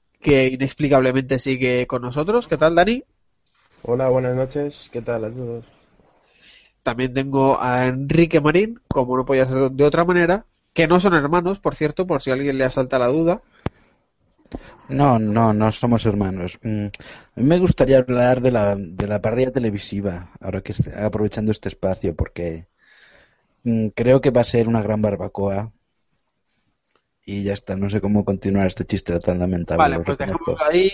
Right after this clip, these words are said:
Speaker 1: y dig-, digamos, diremos que al final de cada cadena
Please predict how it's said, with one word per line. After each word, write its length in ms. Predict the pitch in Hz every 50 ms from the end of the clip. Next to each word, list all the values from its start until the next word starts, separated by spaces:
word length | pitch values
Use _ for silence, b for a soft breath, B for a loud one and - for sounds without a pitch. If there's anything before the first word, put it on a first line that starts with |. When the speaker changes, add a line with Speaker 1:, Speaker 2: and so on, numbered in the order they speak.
| 180 -
Speaker 1:
y 320 | - 294 277 - - 135 131 135
dig-, 420 | 139 139 143 139 143 151 147 143
digamos, 480 | 147 147 143 165 165 165 175 190 190 180 165
diremos 420 | 156 151 160 170 170 180 175 165
que 80 | - 156
al 40 | 143
final 260 | - 147 151 147 151
de 80 | 156 -
cada 240 | 151 143 139 139 135
cadena 500 | 139 135 139 143 147 160 170 175 -